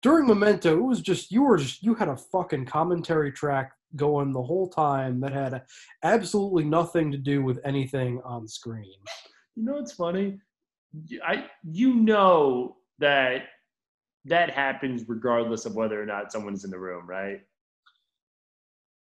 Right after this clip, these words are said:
Speaker 1: I do. I do.
Speaker 2: I kept shouting during, uh, Whatever Happened to Baby Jane, I kept shouting, "But what happened to Baby Jane?" and laughing to myself.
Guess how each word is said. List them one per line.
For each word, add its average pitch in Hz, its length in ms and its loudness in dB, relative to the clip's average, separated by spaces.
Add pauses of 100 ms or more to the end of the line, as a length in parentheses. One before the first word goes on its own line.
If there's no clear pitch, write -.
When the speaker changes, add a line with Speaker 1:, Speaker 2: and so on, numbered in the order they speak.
(140)
Speaker 1:
I 180 60 0
do. 131 500 -4 (760)
I 156 60 -6
do. 101 480 -12 (340)
Speaker 2:
I 170 120 2
kept 202 340 -2
shouting 147 560 0
during, 123 500 -2
uh, 107 340 -4 (120)
Whatever 131 300 0
Happened 123 180 -2
to 120 60 -8
Baby 123 240 -2
Jane, 120 280 -2
I 113 140 -4
kept 120 140 -8
shouting, 139 200 0
"But 151 240 -2
what 190 180 2
happened 175 240 -4
to 151 40 -6
Baby 151 340 -2
Jane?" 127 480 0 (300)
and 127 140 -4
laughing 131 420 0
to 113 60 -8
myself. 107 600 -4